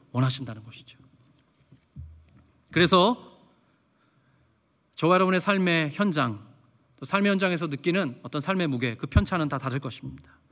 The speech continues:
그러나 그 각자의 다름 속에서 다 다르지만 하나님이 저와 여러분 한 사람 한 사람을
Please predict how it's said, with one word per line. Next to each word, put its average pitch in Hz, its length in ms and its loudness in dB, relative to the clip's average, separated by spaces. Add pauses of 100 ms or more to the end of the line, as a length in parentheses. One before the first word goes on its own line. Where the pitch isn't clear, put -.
(540)
그러나 156 260 2
그 156 120 -2
각자의 170 360 2
다름 156 220 2
속에서 147 500 -6 (800)
다 - 180 -2
다르지만 139 520 -4 (420)
하나님이 170 380 0
저와 147 200 2
여러분 151 200 0
한 254 160 -4
사람 226 240 -2
한 165 80 -4
사람을 151 360 -6